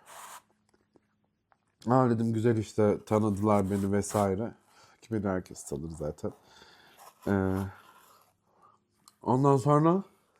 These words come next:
iki bin lira hesap ödedik. <laughs> Tamam.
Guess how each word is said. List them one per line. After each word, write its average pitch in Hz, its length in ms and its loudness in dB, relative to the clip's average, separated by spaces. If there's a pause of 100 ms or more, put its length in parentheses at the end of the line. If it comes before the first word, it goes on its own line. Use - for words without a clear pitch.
(2750)
iki 165 200 4
bin 156 140 6
lira 170 140 8
hesap 170 220 4
ödedik. 98 440 2
<laughs> - 20 2 (3500)
Tamam. 123 360 2